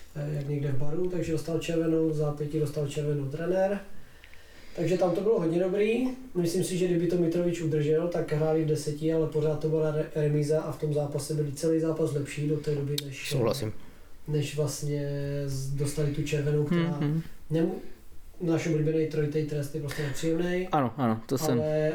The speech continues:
Speaker 1: ale tam asi jako nebylo co, prostě když to byla, to byla chtěná ruka, to vypadalo, a byla prostě ve vápně, takže musíš jim dát penaltu.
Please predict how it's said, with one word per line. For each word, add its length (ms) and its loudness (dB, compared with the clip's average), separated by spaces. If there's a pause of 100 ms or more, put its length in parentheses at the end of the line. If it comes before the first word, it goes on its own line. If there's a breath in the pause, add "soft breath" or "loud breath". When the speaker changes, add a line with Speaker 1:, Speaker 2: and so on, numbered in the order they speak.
Speaker 1:
ale 360 4 (180)
tam 220 2
asi 200 0
jako 200 0
nebylo 340 2
co, 260 0
prostě 380 -2
když 260 -2
to 100 -2
byla, 200 0 (260)
to 80 -2
byla 160 2
chtěná 380 -2
ruka, 420 -4 (200)
to 100 -4
vypadalo, 540 -2 (680 loud breath)
a 80 -2
byla 220 2
prostě 300 -2
ve 60 4
vápně, 320 0
takže 220 2
musíš 300 0
jim 120 2
dát 180 0
penaltu. 600 0